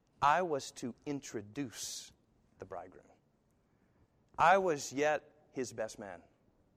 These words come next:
But if you've ever been to a wedding, the best man does not take front and center.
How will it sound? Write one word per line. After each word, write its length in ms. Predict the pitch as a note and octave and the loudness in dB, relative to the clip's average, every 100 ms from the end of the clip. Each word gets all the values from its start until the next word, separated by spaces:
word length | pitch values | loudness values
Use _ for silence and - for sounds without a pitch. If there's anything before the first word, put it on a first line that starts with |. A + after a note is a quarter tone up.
| _ _ _ _ _ _ _ _ _ _ _ _ _ _ _ _ _ _ _ _ _ _ _ _ _ - | _ _ _ _ _ _ _ _ _ _ _ _ _ _ _ _ _ _ _ _ _ _ _ _ _ 0
But 360 | A#2+ B2+ - _ | 2 2 -4 _
if 100 | - | -10
you've 120 | B2 A#2 | -2 0
ever 100 | B2+ | 0
been 160 | C3+ | -2
to 80 | D3+ | -2
a 40 | |
wedding, 320 | A#2+ F#2 F#2 F#2 _ _ _ - | 0 0 -2 -12 _ _ _ -20
the 60 | |
best 300 | G2 C3+ - | -4 -4 -2
man 240 | D#3 E3+ C3 | -4 -4 -6
does 180 | G#2 A#2+ | -8 -8
not 240 | A#2+ - | -8 -8
take 260 | - A#2 - | -10 -10 -8
front 240 | - A#2+ | -8 -8
and 120 | A2+ G#2+ | -10 -10
center. 360 | - G2 F2 | -8 -8 -12